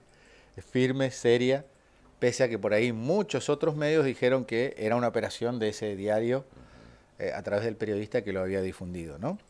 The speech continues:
Eh, bueno, ahí hay,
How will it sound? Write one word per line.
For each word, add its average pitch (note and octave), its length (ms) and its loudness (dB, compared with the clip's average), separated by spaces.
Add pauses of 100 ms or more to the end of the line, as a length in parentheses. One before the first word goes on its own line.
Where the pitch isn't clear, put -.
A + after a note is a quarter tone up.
(1040)
Eh, A#2+ 480 2 (960)
bueno, C3+ 340 2
ahí E3+ 280 4
hay, A#2+ 600 4